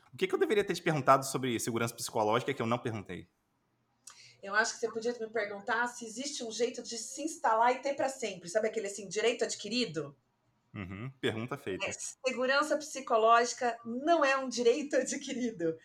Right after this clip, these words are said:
Speaker 2: Então, não é assim, você faz um trabalho e pá, agora eu sou um time seguro e daqui pra frente ninguém mais tira isso de mim.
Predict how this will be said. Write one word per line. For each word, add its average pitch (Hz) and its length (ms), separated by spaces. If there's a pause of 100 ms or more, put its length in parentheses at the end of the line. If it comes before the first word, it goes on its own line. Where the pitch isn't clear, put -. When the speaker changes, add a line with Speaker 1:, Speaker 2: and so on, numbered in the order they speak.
(200)
Speaker 2:
Então, 240 240
não 262 100
é 302 120
assim, 294 240
você 233 120
faz 226 260
um 240 80
trabalho 226 460
e - 80 (100)
pá, - 340
agora 214 320
eu 240 40
sou 233 200
um 220 40
time 226 260
seguro 277 580
e 269 140
daqui 254 220
pra 254 140
frente 247 340
ninguém 226 220
mais 220 200
tira 220 160
isso 220 180
de 226 100
mim. 165 260